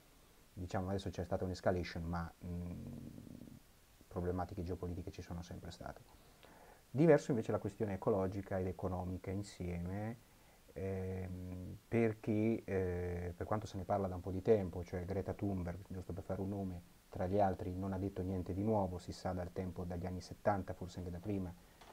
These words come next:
ma ricordo il Club di Roma con, eh, il,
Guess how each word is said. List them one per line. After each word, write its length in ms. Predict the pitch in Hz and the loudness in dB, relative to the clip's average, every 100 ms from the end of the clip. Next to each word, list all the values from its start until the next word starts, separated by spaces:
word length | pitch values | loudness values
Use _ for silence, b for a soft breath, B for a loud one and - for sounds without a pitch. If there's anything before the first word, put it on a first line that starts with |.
| - | -8
ma 100 | 92 | -6
ricordo 500 | 92 - 98 95 95 | -2 4 4 4 -2
il 120 | 90 - | -2 -6
Club 220 | - 101 92 | 2 4 4
di 140 | 98 | 4
Roma 280 | 107 101 95 | 4 4 0
con, 300 | - 95 92 92 | 0 -2 0 -4
eh, 260 | 98 90 90 | -4 -4 -2
il, 520 | 90 90 87 87 85 | -2 -2 -2 -2 -4